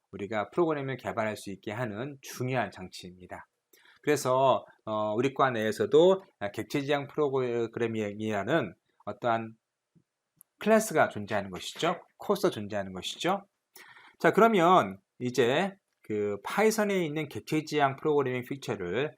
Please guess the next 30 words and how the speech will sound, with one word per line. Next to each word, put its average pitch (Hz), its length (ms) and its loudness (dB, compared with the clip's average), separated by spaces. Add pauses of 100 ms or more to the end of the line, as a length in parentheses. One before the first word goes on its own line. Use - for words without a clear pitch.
(160)
하나하나 110 580 -2
살펴보도록 101 540 -8
하겠습니다. 90 720 -2 (520)
물론 170 240 6
이 131 60 0
시간 151 360 0
모든 123 260 0
것을 135 220 -4
자세하게 131 540 -2
다루진 107 380 -6
않겠지만, 104 760 -4 (400)
어, 113 160 -2
제가 135 220 0
이번 131 260 2
학기에, 123 600 0 (380)
에, 113 520 -10
뭐 104 260 -12
한두 180 560 8
시간 151 300 -2
정도는 113 640 -4
객체 110 260 -8
지향 120 240 -4
프로그래밍에 120 600 -4
대해서 98 340 -6
더 120 200 0
말씀드릴, 104 720 -6 (160)
드릴 110 240 -6
기회가 107 260 -4
있을 98 240 -4
겁니다. 87 480 -12